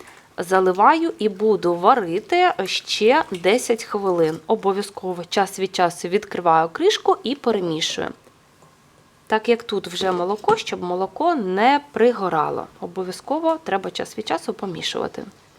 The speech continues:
Каша почала потроху кипіти. Не забувайте, обов'язково, е, помішуйте, щоб не почала пригорати. І, можливо, зменшить трошечки ще нагрів.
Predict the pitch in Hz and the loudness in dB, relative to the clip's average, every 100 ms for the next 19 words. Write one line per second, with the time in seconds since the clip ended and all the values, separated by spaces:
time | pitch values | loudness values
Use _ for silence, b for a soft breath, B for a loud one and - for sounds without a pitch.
0 | _ _ - 220 196 196 185 202 - 220 | _ _ 0 4 4 0 -4 -4 -2 0
1 | 208 185 226 226 202 185 185 - 254 262 | 2 2 -2 2 0 0 -6 -4 -6 -2
2 | 220 214 220 214 185 214 226 247 226 226 | -2 0 0 0 2 2 6 4 4 -2
3 | 196 190 196 - 202 190 196 190 202 - | 4 4 4 0 -2 0 -2 -2 -4 2
4 | 233 247 240 240 B B - 214 - 196 | 4 6 2 2 B B -8 -8 -6 -4
5 | 185 208 - 247 247 - 208 196 196 196 | -2 -2 -2 -2 -2 -2 -4 -4 -6 -8
6 | 185 185 185 220 220 196 196 185 165 185 | -6 -2 0 0 -2 -6 -2 -2 0 -2
7 | - 254 285 B B B - 240 220 196 | -2 -4 -4 B B B -6 -4 -2 -2
8 | 190 220 233 190 196 220 - 220 - 196 | 0 2 2 0 -2 -2 -4 -6 -6 -6
9 | - 208 - 208 - - 196 208 208 185 | -6 -10 -10 -10 -8 -6 -4 -2 -2 -4
10 | 165 160 - | -8 -8 -10